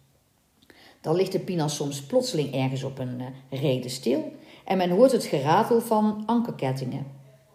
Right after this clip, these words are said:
Even later wordt er een holle stem over het water en als er dan iemand roept, komt diezelfde holle stem: "Ik breng brieven."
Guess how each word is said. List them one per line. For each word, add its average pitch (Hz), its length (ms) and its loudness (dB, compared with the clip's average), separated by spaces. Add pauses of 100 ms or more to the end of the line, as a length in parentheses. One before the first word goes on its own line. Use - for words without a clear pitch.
(520)
Even 151 240 4
later 180 320 4
wordt 180 180 4
er 151 80 -4
een 147 80 0
holle 165 300 4
stem 240 480 4 (100)
over 156 220 0
het 139 140 -6
water 135 420 -4 (320)
en 170 140 -4
als 175 200 2
er 175 60 0
dan 170 160 0
iemand 165 240 0
roept, - 320 -4 (220)
komt 170 200 0
diezelfde 170 480 6
holle 190 180 4
stem: 196 400 2 (160)
"Ik 214 160 8
breng 240 260 8
brieven." 240 680 6